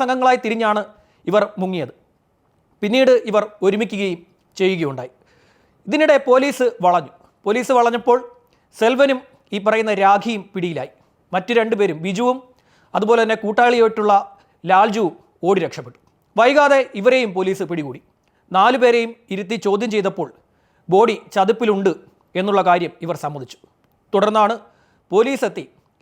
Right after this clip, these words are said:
ഈ ചതുപ്പിൽ നിന്നും ഈ ബോഡി പൊക്കിയെടുത്തത്. അത് ക്രൂരമായിട്ടുള്ള, ഏറ്റവും പള്ളുരുത്തിയിലുണ്ടായിട്ടുള്ള ക്രൂരമായ കൊലപാതകങ്ങളിൽ, പള്ളുരുത്തി മേഖലയിലുണ്ടായിട്ടുള്ള ക്രൂരമായ കൊലപാതകങ്ങളിൽ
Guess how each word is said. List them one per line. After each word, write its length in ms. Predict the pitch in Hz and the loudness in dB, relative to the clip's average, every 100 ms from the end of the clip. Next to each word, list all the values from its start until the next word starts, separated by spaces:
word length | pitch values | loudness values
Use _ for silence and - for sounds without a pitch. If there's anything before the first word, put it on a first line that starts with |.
| 190 | -10
ഈ 20 | 190 | -6
ചതുപ്പിൽ 340 | 214 196 208 226 208 | -2 -2 -2 -4 -4
നിന്നും 180 | 185 - _ _ _ _ | -6 -8 _ _ _ _
ഈ 80 | 180 175 | -6 0
ബോഡി 240 | 180 202 - - _ | 2 2 0 -14 _
പൊക്കിയെടുത്തത്. 560 | 165 156 180 123 - - - _ _ _ _ _ - | -12 -6 -6 -6 -8 -14 -16 _ _ _ _ _ -2
അത് 180 | 254 330 330 | 2 2 0
ക്രൂരമായിട്ടുള്ള, 800 | 262 277 330 302 277 269 269 226 233 - - | 0 2 4 4 2 0 0 2 0 -2 -8
ഏറ്റവും 380 | 208 214 277 285 226 | -8 -4 -2 -2 0
പള്ളുരുത്തിയിലുണ്ടായിട്ടുള്ള 800 | 214 233 233 254 240 233 220 233 240 | -2 -2 -2 -6 -2 0 0 -4 -2
ക്രൂരമായ 360 | 214 247 240 240 | 0 0 0 -2
കൊലപാതകങ്ങളിൽ, 520 | 214 208 214 220 180 - | 0 0 0 -2 -6 -8
പള്ളുരുത്തി 300 | 185 208 220 208 | -4 -4 -4 -4
മേഖലയിലുണ്ടായിട്ടുള്ള 640 | 220 262 240 214 208 208 196 | -2 -2 -2 -2 -2 -4 -2
ക്രൂരമായ 400 | 208 247 233 220 233 | 2 2 2 -2 -4
കൊലപാതകങ്ങളിൽ 600 | 185 190 196 208 196 170 | -4 -2 0 -2 -4 -6